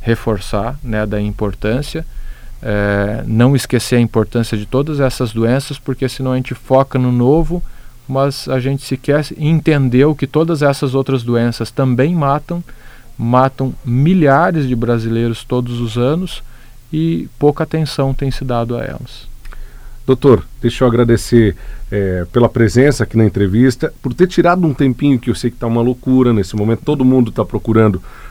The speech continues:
Speaker 2: é, o responsável pelo Hospital Regional, o Hospital Regional, os órgãos de saúde, todo mundo quer saber mais sobre coronavírus, o que que, o que que posso fazer, o que que não posso fazer, até os curiosos, já tem caso, não tem caso,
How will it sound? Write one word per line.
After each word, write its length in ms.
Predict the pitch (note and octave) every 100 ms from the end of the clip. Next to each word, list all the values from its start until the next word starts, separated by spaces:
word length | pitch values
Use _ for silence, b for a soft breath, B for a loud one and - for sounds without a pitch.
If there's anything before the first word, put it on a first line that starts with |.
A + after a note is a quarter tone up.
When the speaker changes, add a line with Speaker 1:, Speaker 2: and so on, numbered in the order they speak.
| B
Speaker 2:
é, 200 | G#2 F#2+ A2
o 120 | A#2+
responsável 680 | G2+ G2+ A2+ - B2+ C#3 A#2+
pelo 140 | A2
Hospital 280 | G#2 - G#2+
Regional, 400 | G#2 F#2 G#2 A#2+
o 80 | A2+
Hospital 340 | C#3+ - A#2+
Regional, 460 | G2+ G2+ F#2+ A#2+ A2+
os 140 | F#2+
órgãos 320 | G2+ A#2+ G#2+ F#2
de 100 | F2
saúde, 560 | - F#2+ A2 A2+ G#2 B B B -
todo 160 | B2
mundo 140 | B2+ A#2+
quer 120 | A2
saber 300 | A#2 G2 A2+
mais 440 | A2 A2+ A2+ G#2
sobre 280 | - A2 G2
coronavírus, 640 | - G#2+ G2 F#2 G#2 F#2+
o 40 | F#2
que 120 | G#2+
que, 120 | -
o 260 | A#2 - -
que 160 | C#3+
que 60 | B2+
posso 280 | - A2+ -
fazer, 320 | F#2 F2 A2+
o 60 | G2+
que 100 | -
que 100 | A2+
não 100 | F#2+
posso 180 | G2
fazer, 260 | - F2+ A#2 B B B
até 240 | D#3+ -
os 120 | F3 -
curiosos, 720 | E3+ D3 D#3+ E3 A#2+ C#3+ - B B
já 140 | D3+ F3
tem 180 | G#3+
caso, 400 | F#3 G3 F#3+ E3
não 140 | D#3+ E3
tem 160 | E3
caso, 380 | D3 E3+ E3 C3